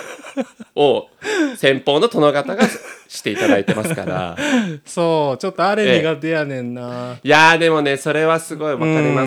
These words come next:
Speaker 1: す。
Speaker 2: うん。なんかそもそもその、出入り口を、
Speaker 1: うん。
Speaker 2: お口に含まれるのもちょっと苦手なの。
Speaker 1: あ、そうなんだ。
Speaker 2: うん。
Speaker 1: そもそもね。
Speaker 2: そもそも。
Speaker 1: それが、あの、いいタイプではないんだね。
Speaker 2: うん。
Speaker 1: ジャスミン、好きなタイプではなくて。
Speaker 2: そ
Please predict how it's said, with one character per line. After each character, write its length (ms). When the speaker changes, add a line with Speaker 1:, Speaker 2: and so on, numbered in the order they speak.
Speaker 1:
す。 60
Speaker 2:
う 40
ん。 260
な 80
ん 20
か 40
そ 140
も 180
そ 140
も 160
そ 140
の、 420
出 240
入 160
り 0
口 320
を、 240
Speaker 1:
う 60
ん。 420
Speaker 2:
お 80
口 240
に 80
含 240
ま 120
れ 120
る 100
の 60
も 120
ち 100
ょ 60
っ 80
と 120
苦 280
手 120
な 80
の。 80
Speaker 1:
あ、 100
そ 240
う 40
な 140
ん 80
だ。 120
Speaker 2:
う 80
ん。 260
Speaker 1:
そ 100
も 120
そ 100
も 100
ね。 220
Speaker 2:
そ 120
も 120
そ 120
も。 220
Speaker 1:
そ 40
れ 80
が、 80
あ 60
の、 60
い 240
い 60
タ 140
イ 40
プ 100
で 80
は 60
な 100
い 60
ん 60
だ 80
ね。 200
Speaker 2:
う 120
ん。 40
Speaker 1:
ジ 60
ャ 140
ス 60
ミ 60
ン、 40
好 60
き 100
な 100
タ 100
イ 60
プ 80
で 80
は 40
な 40
く 260
て。 140
Speaker 2:
そ 0